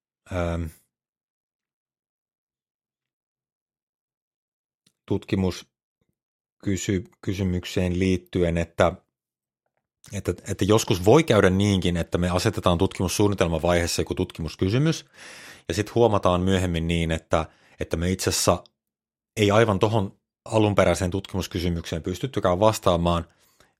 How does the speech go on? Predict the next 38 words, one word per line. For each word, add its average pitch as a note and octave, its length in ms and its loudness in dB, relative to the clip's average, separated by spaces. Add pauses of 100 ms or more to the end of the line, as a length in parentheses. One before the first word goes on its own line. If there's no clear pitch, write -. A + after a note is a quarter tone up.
vaan E2+ 140 -2
me E2 120 -4
vastattiin E2+ 420 -4
vähän F2 260 0
eri D#2 180 -6
asiaan. - 420 -12 (160)
Ja - 360 -20
tää F2 100 2
on F2+ 60 2
itse F2 120 -2
asiassa - 340 -6 (760)
aika F2+ 200 2
yleistä. C3+ 380 2 (340)
Mä G2 120 2
en G2 200 -2 (300)
tiedä, F#2+ 260 4
onko F2 220 -2
se E2 240 -4 (100)
mitenkään E2 540 -4 (200)
välttämättä E2+ 460 -4
huono A2+ 320 0
asia. D#3 260 0 (480)
Tietysti F#3+ 340 -2
tutkijan F#2+ 340 0
itsensä A2 280 0
kannalta F2+ 320 -2
se F2 120 -4
voi E2+ 60 -4
olla D#2+ 100 -2
vähän D#2 200 -6
ahdistavaa, F2+ 600 0 (280)
jos - 140 -14
huomaa F#2+ 240 4
tutkimuksen F2+ 480 -2
tekemisen F2+ 480 0
jälkeen, G2 500 2 (240)
että - 160 -6
hei, E2+ 320 0